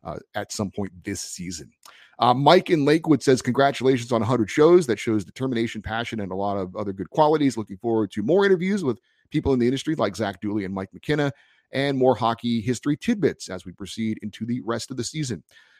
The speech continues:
Uh, he then goes into a kind of a scouting report on some of the teams the Kings are competing with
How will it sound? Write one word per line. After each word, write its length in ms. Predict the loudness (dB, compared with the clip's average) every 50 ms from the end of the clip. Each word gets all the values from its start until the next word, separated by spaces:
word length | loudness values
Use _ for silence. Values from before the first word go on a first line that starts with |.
| _ -6
Uh, 160 | -4 -2 0
he 100 | 0 2
then 160 | 2 2 2 6
goes 240 | 8 8 8 8
into 560 | 6 2 0 -2 -2 0 2 4 4 4 4 2
a 80 | -2 -4
kind 160 | -2 -2 -2
of 60 | 0
a 40 | -2
scouting 420 | -4 -4 -2 0 0 2 2 0 0
report 460 | -2 -4 -4 -4 -2 0 0 -2 -2 -4
on 220 | -6 -6 -6 -6
some 220 | -6 -6 -4 -4
of 40 | -2
the 100 | -4 -4
teams 340 | -6 -6 -6 -6 -6 -6 -6
the 60 | -10 -14
Kings 340 | -10 -8 -8 -6 -6 -8
are 60 | -10 -12
competing 500 | -14 -16 -14 -8 -6 -6 -4 -4 -4 -4
with 220 | -4 -4 -4